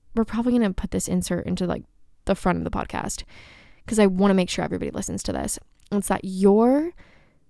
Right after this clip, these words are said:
spiritual routines and your, uh, like, meditative practices and those practices that tune you into the life force energy, that connected, overflowing,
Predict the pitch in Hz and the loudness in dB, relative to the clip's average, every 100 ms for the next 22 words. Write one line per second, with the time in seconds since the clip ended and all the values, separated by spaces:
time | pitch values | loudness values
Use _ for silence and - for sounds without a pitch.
0 | _ _ - - - - 208 208 220 269 | _ _ -6 -4 -4 0 2 2 2 2
1 | 262 240 214 - - 190 180 180 190 254 | 4 4 2 0 -4 0 2 2 2 0
2 | 285 - - - - _ _ _ _ 214 | -2 -6 -6 -8 -12 _ _ _ _ 2
3 | 214 190 196 214 247 277 - 233 185 180 | 2 2 4 6 6 4 0 -2 -2 0
4 | 190 185 180 - 190 175 - - 185 175 | 0 0 -2 -2 -2 -2 -4 -6 -4 -4
5 | 170 - 240 - 277 285 294 294 - - | -6 -4 -2 0 0 2 0 -2 -8 -14
6 | - - 214 208 196 - 196 - 269 285 | -20 -2 4 4 4 0 -2 -2 -2 0
7 | 285 240 196 - - 220 233 208 190 - | 0 2 0 0 0 2 4 4 2 2
8 | 190 180 175 190 - 202 - 180 180 190 | 0 2 0 0 0 0 0 -2 0 0
9 | 233 240 233 - - 196 185 175 - - | 2 2 2 0 0 2 4 2 -2 2
10 | 208 202 214 - - - 202 208 202 208 | 4 4 0 -6 -8 2 4 4 2 2
11 | 202 202 202 208 | 4 4 2 0